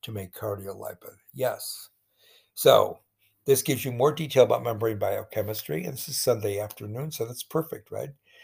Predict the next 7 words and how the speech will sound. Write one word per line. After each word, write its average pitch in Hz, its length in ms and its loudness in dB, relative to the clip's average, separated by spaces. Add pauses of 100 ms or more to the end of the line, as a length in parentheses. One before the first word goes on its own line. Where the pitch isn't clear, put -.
(200)
Good 156 140 2
thing 120 180 0
to 113 80 -6
talk 175 340 6
about 131 360 10
over 135 280 4
dinner 156 580 2